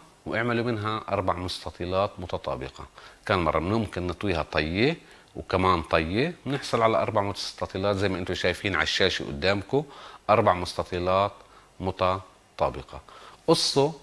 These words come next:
الأربع مستطيلات هدول على خطوط الطي اللي أنتم شايفينها قدامكم، الخطوط المقطعة. إيه،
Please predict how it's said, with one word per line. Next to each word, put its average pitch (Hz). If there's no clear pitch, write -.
الأربع 110
مستطيلات 90
هدول 80
على 185
خطوط 143
الطي 123
اللي 104
أنتم 107
شايفينها 107
قدامكم، 82
الخطوط 120
المقطعة. -
إيه، 92